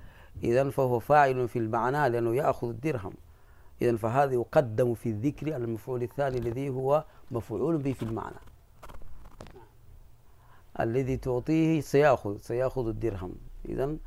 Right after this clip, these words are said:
فتقول: "أعطي غيرك درهما، أعطي غيرك درهما، أو أعطي المسكين درهما،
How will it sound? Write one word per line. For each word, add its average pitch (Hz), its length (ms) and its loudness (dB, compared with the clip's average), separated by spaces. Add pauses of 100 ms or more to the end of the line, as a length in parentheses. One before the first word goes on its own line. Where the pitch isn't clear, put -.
(680)
فتقول: 123 520 -2
"أعطي 117 540 2
غيرك 110 1120 0 (1300)
درهما، 98 1160 -6 (1300)
أعطي 104 440 -2
غيرك 110 520 -2
درهما، 104 600 -8 (1300)
أو 110 240 0
أعطي 113 320 2
المسكين 123 720 -6
درهما، 101 500 -6